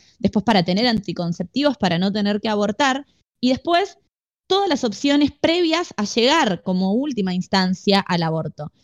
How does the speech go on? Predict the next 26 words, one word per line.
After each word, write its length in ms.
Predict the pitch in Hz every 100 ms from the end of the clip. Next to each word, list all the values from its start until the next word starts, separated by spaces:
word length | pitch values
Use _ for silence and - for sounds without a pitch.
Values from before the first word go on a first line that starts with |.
| _
Pero 120 | 202
en 80 | 240
caso 220 | 330 392
que 100 | 277
la 100 | 208
mujer 220 | 202 226
que 80 | 233
atravesó 720 | 208 185 190 190 254 196 156 _ _ _
tuvo 280 | 330 302 220
todas 240 | 220 214
estas 280 | 214 214 -
instancias, 540 | 190 190 202 180 175
igualmente 420 | 185 247 285 269 226
decide 320 | 185 - 269
abortar, 480 | 262 254 285 277 285 _ _
que 80 | 202
lo 100 | 185
pueda 220 | 240 247
hacer 240 | 233 226
acompañada 680 | 226 202 196 202 220 220 240
y 60 | 233
en 60 |
las 100 | 175
condiciones 500 | - 185 180 190 190
sanitarias 640 | 190 175 170 180 202 208 -
necesarias. 720 | 175 165 165 170 165 151